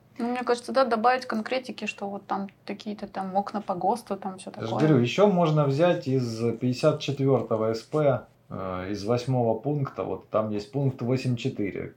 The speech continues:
Speaker 2: тоже указаны мероприятия для сокращения удельного расхода энергии на отопление, но вы же можете их точно так же записать и в по-, и в мероприятие по повышению энергоэффективности, потому что, в принципе, сокращение энергии на отопление и повышение энергоэффективности — это одно и то же.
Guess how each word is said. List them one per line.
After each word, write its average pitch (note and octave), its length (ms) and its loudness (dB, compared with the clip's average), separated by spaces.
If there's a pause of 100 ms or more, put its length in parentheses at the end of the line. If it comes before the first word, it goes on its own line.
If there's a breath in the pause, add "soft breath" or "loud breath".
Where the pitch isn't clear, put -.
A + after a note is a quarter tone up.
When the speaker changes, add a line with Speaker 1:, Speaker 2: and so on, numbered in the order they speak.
Speaker 2:
тоже G2 500 -2
указаны F#2 560 -2
мероприятия A2+ 800 0
для F#2+ 680 0
сокращения C3+ 680 2
удельного C3 500 4
расхода B2+ 480 4
энергии B2+ 420 4
на A#2 160 2
отопление, D#3 640 6
но C3 260 2
вы B2+ 240 2
же B2 160 0
можете B2+ 400 2
их A#2+ 120 -2
точно C3+ 300 0
так B2+ 240 6
же A2+ 100 -2
записать C3+ 520 4
и - 20 2
в B2+ 100 -6
по-, A#2+ 220 0
и A#2 140 -2
в A2+ 180 -4
мероприятие B2 640 2
по G#2+ 240 2
повышению A#2 560 0
энергоэффективности, A#2 920 -2
потому E2+ 280 -6
что, F2+ 120 -12
в - 60 -18
принципе, A#2 460 -6
сокращение A2 640 -2
энергии G#2+ 340 -4
на A2 140 -4
отопление B2 520 2
и - 40 -16
повышение A#2 400 -4
энергоэффективности — A#2+ 840 -2
это A#2+ 160 2
одно B2 240 0
и C3+ 60 -4
то F#3+ 200 4
же. - 160 -2